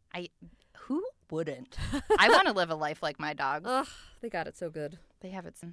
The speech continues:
Speaker 2: All right, so then after Tommy watches this dog food commercial, um, Stu uses a toy duck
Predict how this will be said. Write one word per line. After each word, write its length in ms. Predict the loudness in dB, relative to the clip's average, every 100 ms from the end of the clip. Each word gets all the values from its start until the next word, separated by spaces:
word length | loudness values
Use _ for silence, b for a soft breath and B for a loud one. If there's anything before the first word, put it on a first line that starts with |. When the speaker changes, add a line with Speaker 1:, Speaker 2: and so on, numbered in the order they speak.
| -8
Speaker 2:
All 60 | 0
right, 260 | 0 0
so 180 | -4 -6
then 520 | -2 0 2 2 -2 -2
after 300 | -4 -4 -8
Tommy 280 | -6 -4
watches 360 | -2 -2 -2 -10
this 120 | -10 -4
dog 280 | -2 -2
food 200 | -4 -12
commercial, 580 | -10 -10 -10 -6 -6 -6 _ _ _ _ _ _ -8
um, 760 | -6 -4 -4 -6 -8 -12 -16 _ _ _ _ _ _ _
Stu 220 | -16 -8 -2
uses 440 | 0 0 0 -4
a 40 | -2
toy 180 | -2
duck 500 | -2 0 -2 -4 -16